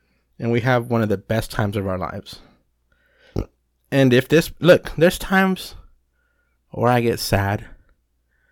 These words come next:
I'm not gonna lie. There's times where I get sad. Because people fucking cancel on me, dog.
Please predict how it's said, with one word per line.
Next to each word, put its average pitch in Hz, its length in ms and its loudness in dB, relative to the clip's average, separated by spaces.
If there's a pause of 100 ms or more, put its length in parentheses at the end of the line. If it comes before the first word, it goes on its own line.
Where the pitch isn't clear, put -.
(260)
I'm 143 140 0
not 156 140 2
gonna 127 140 0
lie. 107 360 -2 (540)
There's 143 180 4
times 147 260 0
where 120 100 4
I 113 60 0
get 104 160 -4
sad. 95 380 -6 (1500)
Because - 240 0
people 175 300 4
fucking 185 300 0
cancel 160 380 2
on 156 120 2
me, 135 80 4
dog. 151 420 2